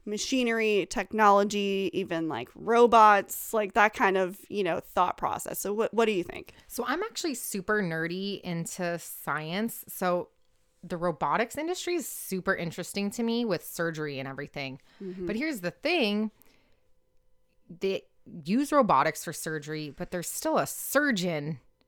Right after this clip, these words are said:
Speaker 2: overseeing the robot.
Speaker 1: Right.
Speaker 2: You know what I mean? You can't take away, because at the end of the day, if something goes wrong, you still need someone who can, all right, we're going this from being a laparoscopic robotic procedure to, like,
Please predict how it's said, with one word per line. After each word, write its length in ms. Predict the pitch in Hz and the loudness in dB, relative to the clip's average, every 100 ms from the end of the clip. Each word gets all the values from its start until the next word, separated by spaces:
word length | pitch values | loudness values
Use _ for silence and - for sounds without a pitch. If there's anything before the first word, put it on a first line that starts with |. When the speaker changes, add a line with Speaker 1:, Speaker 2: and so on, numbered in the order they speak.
| _ _ _ _ _ - | _ _ _ _ _ 0
Speaker 2:
overseeing 680 | 208 190 185 - 226 196 180 | 0 2 0 2 2 4 4
the 80 | 165 | 6
robot. 580 | 185 190 160 - - 165 | 8 8 6 0 -4 -6
Speaker 1:
Right. 360 | 175 160 147 | -8 -6 -2
Speaker 2:
You 80 | 214 | 2
know 80 | 220 | 4
what 100 | 220 | 4
I 60 | 214 | 4
mean? 160 | 220 | 2
You 80 | 220 | 0
can't 320 | - 269 233 | -2 -2 -2
take 260 | - 220 196 | -2 -2 0
away, 400 | 175 190 190 175 | 2 4 4 4
because 300 | 170 196 180 - - - | 2 0 -2 -6 -20 -6
at 80 | 180 | 2
the 60 | |
end 100 | 262 | 4
of 40 | 226 | 4
the 60 | |
day, 120 | 190 220 | 4 4
if 80 | |
something 300 | - 226 226 | 4 2 2
goes 180 | 196 170 | 2 2
wrong, 260 | 160 185 214 | 4 6 4
you 80 | 196 | 2
still 220 | - 226 | 0 0
need 180 | 208 196 | 0 0
someone 240 | 190 180 | 0 2
who 120 | 180 | 0
can, 300 | 165 170 156 - _ _ _ | -2 -4 -4 -8 _ _ _
all 180 | 185 233 | 6 8
right, 260 | 220 196 170 | 8 6 4
we're 180 | 185 196 | 0 2
going 400 | 208 202 196 160 | 2 2 0 0
this 200 | 202 - | -2 0
from 140 | 190 | -2
being 180 | 180 180 | 0 -2
a 40 | 165 | 4
laparoscopic 840 | 170 170 190 - 185 180 185 175 170 | 6 6 2 2 4 4 2 2 0
robotic 600 | 165 156 165 175 175 - | 0 6 6 6 2 -4
procedure 520 | 175 - 190 208 226 | -8 -4 -2 0 0
to, 140 | 190 | 0
like, 400 | 165 151 151 - | 2 2 0 -4